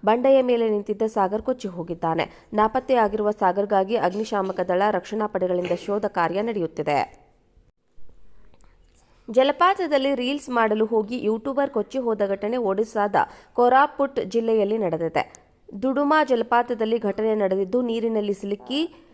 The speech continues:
ಬೆಹರಾಂಪುರ್ನ ಸಾಗರ್ ತುಡು ಎಂಬ ಯೂಟ್ಯೂಬರ್ ನಾಪತ್ತೆಯಾಗಿದ್ದಾನೆ. ಸಾಗರ್ ತನ್ನ YouTube ಚಾನೆಲ್‌ಗಾಗಿ ಪ್ರಮುಖ ಪ್ರವಾಸಿ ತಾಣಗಳ ವಿಡಿಯೋಗಳನ್ನ ಚಿತ್ರೀಕರಿಸಲು ಬಂದಿದ್ದಾಗ ಈ ಘಟನೆ ಸಂಭವಿಸಿದೆ.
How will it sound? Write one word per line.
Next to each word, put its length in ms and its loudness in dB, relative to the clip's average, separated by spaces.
ಬೆಹರಾಂಪುರ್ನ 800 2
ಸಾಗರ್ 580 2
ತುಡು 240 0
ಎಂಬ 240 0
ಯೂಟ್ಯೂಬರ್ 540 -2
ನಾಪತ್ತೆಯಾಗಿದ್ದಾನೆ. 1080 -2
ಸಾಗರ್ 360 2
ತನ್ನ 220 -2
YouTube 380 -2
ಚಾನೆಲ್‌ಗಾಗಿ 600 0
ಪ್ರಮುಖ 320 -6
ಪ್ರವಾಸಿ 440 0
ತಾಣಗಳ 480 -2
ವಿಡಿಯೋಗಳನ್ನ 600 -2
ಚಿತ್ರೀಕರಿಸಲು 640 -2
ಬಂದಿದ್ದಾಗ 500 0
ಈ 240 -2
ಘಟನೆ 320 -2
ಸಂಭವಿಸಿದೆ. 920 -4